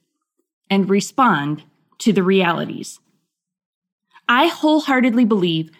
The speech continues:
that your organizational culture should be at the top of your priority list every year,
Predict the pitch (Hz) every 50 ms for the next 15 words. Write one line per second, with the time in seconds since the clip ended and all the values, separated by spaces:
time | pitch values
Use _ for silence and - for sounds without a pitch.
0 | _ _ - 262 254 262 247 302 349 - - 254 262 277 254 302 302 294 285 262
1 | 262 254 - 269 262 247 247 226 185 180 - - 175 175 175 175 - - - 247
2 | 202 233 233 226 226 226 214 - - 240 247 262 247 - 294 233 208 208 214 208
3 | 208 - - 202 196 196 196 202 196 196 190 196 196 196 196 - - - _ _
4 | _ _ _ _ _ _ - - 277 226 226 202 175 156 - - - -